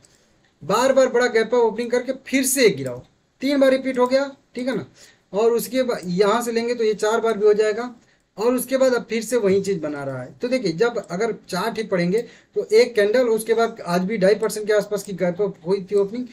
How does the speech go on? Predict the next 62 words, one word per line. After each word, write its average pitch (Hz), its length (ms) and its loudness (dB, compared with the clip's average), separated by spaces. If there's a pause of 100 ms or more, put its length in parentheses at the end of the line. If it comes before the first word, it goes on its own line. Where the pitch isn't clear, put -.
(220)
और 220 120 2
उसके 226 220 -6
बाद 254 240 2
फिर 226 140 0
से 185 160 0
गिरावट। 127 460 -10 (160)
अब 190 140 -6
यहाँ 233 220 2
से 269 120 -2
फिर 240 200 -4
से 247 200 0
एक 233 100 0
गिरावट 214 280 2
इस 202 140 -8
तरह 190 100 0
से 208 140 -4
कर 190 120 -2
सकता 185 240 -6
है, 220 60 0
जैसे 196 240 -2
कि 196 120 -2
अभी 190 140 0
हम 185 120 2
लोग 196 140 0
यहाँ 175 200 0
पे 190 60 -2
nature 170 280 -2
देख 160 200 -6
रहा 151 120 -4
था 156 140 -6
इसके, 147 260 -10 (480)
देख 180 160 -2
ही 202 80 4
रहे 180 100 2
थे, 262 60 2
मतलब 277 200 4
हिस्ट्री 208 280 2
repeat 254 300 -2
देख 190 180 4
रहे 185 140 2
थे, 277 120 2
और 214 180 2
क्या, 165 160 -6
मतलब 180 200 -4
chart 202 240 0
जो 202 140 2
बता 180 340 -4
रहा 226 100 2
है 226 80 2
वो 202 160 2
हम 180 120 0
लोग 175 200 -8
कह 151 120 -4
रहे 170 140 -2
हैं, 262 160 -4
जो 208 120 2
मैं 208 220 -4
बता 185 200 -2
रहा 220 100 -6
हूँ 226 100 -8
ये 202 100 2
नहीं, 190 120 -2